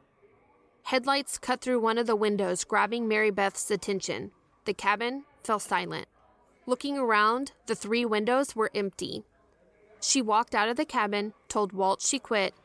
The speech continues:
and drove home, never returning to the property. Mary Beth's hand continued to shake as she concluded her story,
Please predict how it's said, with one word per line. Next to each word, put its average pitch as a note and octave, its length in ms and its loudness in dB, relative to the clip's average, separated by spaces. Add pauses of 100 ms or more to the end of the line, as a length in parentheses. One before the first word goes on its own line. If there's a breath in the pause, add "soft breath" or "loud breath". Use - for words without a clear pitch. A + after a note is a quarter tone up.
(140)
and G#3+ 120 -2
drove F#3+ 240 2
home, G#3 320 -2 (340)
never G#3+ 420 2
returning G3+ 520 2
to G3 100 -8
the F3+ 80 -4
property. - 560 -4 (760)
Mary B3+ 300 2
Beth's C4 420 -2
hand G#3+ 500 0
continued A3+ 520 -4
to C4 100 0
shake F#3+ 520 0
as G#3 120 -2
she G#3+ 160 -2
concluded G#3+ 600 -2
her A3 140 -4
story, F3 560 0